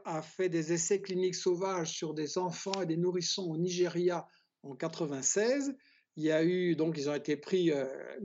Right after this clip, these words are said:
comme des cobayes involontaires. Et c'était pour un antibiotique qui s'appelait le Trovan. Et il y a eu des conséquences graves, beaucoup de bébés et d'enfants morts, des lésions à vie. Il y a eu un procès, ils ont été condamnés à trente-quatre millions de dollars,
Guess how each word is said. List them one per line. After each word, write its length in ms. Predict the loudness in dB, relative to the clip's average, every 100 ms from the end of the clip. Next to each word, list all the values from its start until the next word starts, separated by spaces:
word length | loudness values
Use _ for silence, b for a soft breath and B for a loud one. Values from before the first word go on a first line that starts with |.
| -14 -6
comme 180 | -4 -2
des 120 | 0
cobayes 500 | 2 4 4 4 4
involontaires. 880 | 4 4 2 2 0 0 2 0 -2 b b b b -10
Et 60 |
c'était 260 | -10 -4 -6
pour 160 | -2 -2
un 60 |
antibiotique 720 | -2 -4 -6 -2 -2 -2 -6
qui 80 | -4
s'appelait 320 | -6 -4 -2
le 120 | -2 -4
Trovan. 580 | -4 0 2 2 0 -4 _ _ 2
Et 580 | 4 6 6 4 2 0
il 100 | 0
y 120 | 2
a 100 | 2
eu 120 | 4
des 120 | 2
conséquences 640 | 2 -4 -4 -6 -6 -8
graves, 400 | -6 -2 -2 -2
beaucoup 320 | -4 -6 -6 -6
de 540 | -2 0 0 -2 -8
bébés 300 | -8 0 2
et 60 | 2
d'enfants 440 | 0 -6 -6 -6
morts, 420 | 0 2 4 4 2
des 100 | 0
lésions 340 | -2 -4 -6
à 80 | -4
vie. 220 | -2 0
Il 80 | 2
y 60 |
a 40 | 0
eu 140 | -2
un 80 | -8
procès, 560 | -8 -6 -2 2 2 2
ils 120 | 0
ont 80 | -4
été 160 | -6
condamnés 520 | -6 -4 -2 -2 -4 B B B -16
à 80 |
trente-quatre 760 | -12 -4 0 0 0 -2 -2 0 2 2 0 -4 -4
millions 400 | -2 2 2 2
de 80 | 0
dollars, 640 | 2 2 4 4 2 -2